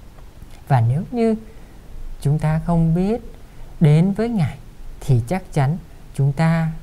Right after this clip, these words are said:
sẽ không có đón nhận được điều đó. Vậy giờ đây, chúng ta hãy quyết tâm để mà đến với Chúa. Hãy quyết tâm, hãy, hãy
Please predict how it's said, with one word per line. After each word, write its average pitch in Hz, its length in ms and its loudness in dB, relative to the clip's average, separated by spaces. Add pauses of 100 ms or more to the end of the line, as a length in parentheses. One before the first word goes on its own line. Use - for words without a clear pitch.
(160)
sẽ 123 260 -6
không 165 380 2
có 170 180 -2
đón 180 340 -2
nhận 120 280 -2
được 113 140 -2 (100)
điều 110 200 -2
đó. 104 240 -6 (1700)
Vậy 117 180 2
giờ 117 200 0
đây, 185 300 2 (920)
chúng 165 180 4
ta 170 480 0
hãy 143 240 -2
quyết 311 260 -2
tâm 247 260 4 (880)
để 151 460 6
mà 156 200 0
đến 240 340 2
với 294 220 -4
Chúa. 294 300 -4 (1300)
Hãy 156 320 0
quyết 294 200 -6
tâm, 247 200 6
hãy, 147 320 -2 (220)
hãy 143 420 -2